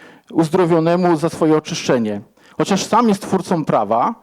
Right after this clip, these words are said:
e, to przestrzega prawa rzymskiego i prawa mojżeszowego, czyli tego, p-,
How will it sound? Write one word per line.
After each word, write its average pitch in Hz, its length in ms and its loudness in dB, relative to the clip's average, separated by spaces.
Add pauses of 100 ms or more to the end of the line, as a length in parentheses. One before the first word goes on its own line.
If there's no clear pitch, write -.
(840)
e, 127 320 4
to 190 160 0
przestrzega 202 460 0
prawa 175 280 0
rzymskiego 185 760 2
i 165 100 0
prawa 165 240 0
mojżeszowego, 156 720 0
czyli 147 280 -2
tego, 151 400 -2
p-, - 140 -8